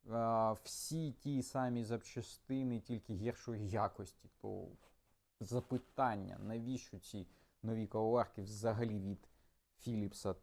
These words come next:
треба, якщо можна взяти бушну, а, Експрелю, відремонтувати? Ця, в принципі, була в досить нормальному стані. Єдине, що в неї поламані кришки верхні, то я їх підклеїв. От просто відламані там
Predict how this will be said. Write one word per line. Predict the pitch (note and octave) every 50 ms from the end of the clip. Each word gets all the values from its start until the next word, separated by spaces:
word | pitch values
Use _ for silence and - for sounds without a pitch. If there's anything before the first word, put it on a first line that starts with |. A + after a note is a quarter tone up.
| - _ -
треба, | B2+ A2 A#2 A#2 A2 G2 G2+ F#2+
якщо | F#2+ F#2 - - - G#2+
можна | G2 G2 F2+ G2+ G2
взяти | F#2 G2+ G#2 G2 - G2+
бушну, | F2 G2 G#2+ A2 G#2+ G#2 G2 - - G2+ F#2 F2+ - - - _ _ _ _ _ _ _ _
а, | - - - - - - - - - -
Експрелю, | - - - - - - B2 B2+ A#2 G#2 G2+ G2
відремонтувати? | G2+ A2+ G2+ G2 G#2 G#2 G#2+ G#2 G2 A2 G#2+ A2 A2+ A2 G#2+ G#2+ - G2 F#2+ F#2+ - - _ _ _ _ -
Ця, | D#3
в | D3+ D#3
принципі, | F3 F3 D#3+ - D3+ D#3+
була | D3+ D3+ D#3 D#3+ D#3 D3+
в | C#3+ C3+
досить | D3 D#3+ D#3+ - - C#3+ - D3+
нормальному | D3+ D3 D3 D#3+ F3+ F#3+ E3+ D#3 D3 C#3
стані. | C3 - - - C3+ C3+ B2+ B2+ A#2 A2+
Єдине, | A2+ A2 A#2 B2+ B2 A2+
що | - - - A#2 A2+ A2 A2+ A2+
в | G2 G2+ G#2
неї | A2+ A2+ A2 A2 G#2+ G#2 G2
поламані | - - G#2+ G#2+ G#2 G#2 G2+ G2 F#2+ G2 G2 F#2+ F#2+ F#2 F2
кришки | - - G#2+ G2+ A2 A#2+ A#2+ - - - - A2+ G#2+
верхні, | G2+ A2 A2 G#2 - - - G2+ F#2+ F2+ E2+ -
то | - F2+
я | F2+ F2+ F#2+ F#2
їх | - - _ _ _ _
підклеїв. | - G#2+ - _ - _ - - F2+ E2+ E2 E2+ E2 E2+ E2 D#2+ D2+ - - - - _ - - _ _ _ _ -
От | G#2 G2+ - -
просто | - B2 B2+ D3+ D3 - - - A#2+ G2+
відламані | F#2 G2+ F2 F2 F2+ F#2+ G#2+ A#2 A2+ A2 A2 A2 G#2+ G#2 G2 G2 F#2
там | - F2+ F2+ G2 F#2+ - - -